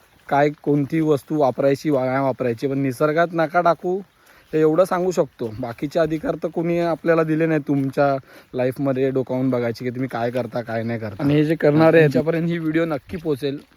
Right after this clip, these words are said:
मी नक्की पोचवेल ही व्हिडिओ. आणि फक्त हे रोज राहणाऱ्यांसाठीच नाही आहे, हे एक दिवसासाठी पण येणारे जे गावाला आहेत ना,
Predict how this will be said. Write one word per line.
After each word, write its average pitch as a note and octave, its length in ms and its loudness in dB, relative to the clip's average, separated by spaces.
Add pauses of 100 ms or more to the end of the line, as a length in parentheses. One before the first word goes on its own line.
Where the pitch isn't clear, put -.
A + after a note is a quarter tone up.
(120)
मी D3 120 -6
नक्की D3+ 300 -6
पोचवेल C3+ 440 -2
ही C3+ 60 -2
व्हिडिओ. B2 320 -6 (480)
आणि C#3 180 -6
फक्त C#3+ 260 -4
हे E3+ 220 2
रोज E3 240 0
राहणाऱ्यांसाठीच D#3 880 0
नाही D#3 260 0
आहे, C#3 100 2
हे A#2+ 220 -6 (180)
एक D3+ 200 -2
दिवसासाठी D3+ 540 -2
पण D#3+ 140 -2
येणारे C#3 320 -2
जे C#3 100 -2
गावाला B2 380 -6
आहेत A#2 220 -8
ना, A#2+ 120 -12